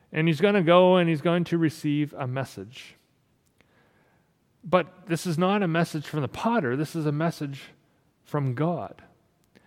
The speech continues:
God is about to give Jeremiah what we would consider to be an object lesson. That is,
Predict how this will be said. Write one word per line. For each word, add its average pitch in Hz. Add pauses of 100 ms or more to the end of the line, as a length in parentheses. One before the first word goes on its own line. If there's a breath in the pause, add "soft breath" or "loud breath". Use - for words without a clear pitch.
(160 soft breath)
God 190
is 165
about 170
to 202
give 170
Jeremiah 170
what 147
we 165
would 160
consider 170
to 156
be 151
an 147
object 143
lesson. 123 (420 loud breath)
That 160
is, 156